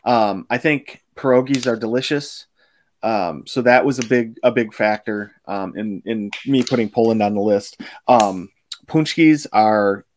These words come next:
one of my all-time favorite foods. They're the most delicious thing you'll ever eat. Um,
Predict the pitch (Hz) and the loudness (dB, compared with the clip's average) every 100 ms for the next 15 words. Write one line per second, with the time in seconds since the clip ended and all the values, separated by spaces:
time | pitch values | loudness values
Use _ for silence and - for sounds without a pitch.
0 | _ 160 139 147 139 120 104 107 - 101 | _ -4 2 4 4 2 0 0 -4 -8
1 | 98 98 92 - 107 101 104 - - _ | -4 -4 -4 -6 -4 -4 -4 -10 -14 _
2 | - _ 117 107 101 120 120 113 - 110 | -20 _ 2 4 4 2 2 0 -2 -2
3 | 107 101 - 104 104 98 - 104 101 - | -2 -6 -8 -6 -4 -4 -2 -2 -4 -4
4 | 101 - - _ _ - 95 76 50 | -6 -6 -10 _ _ -4 0 0 -4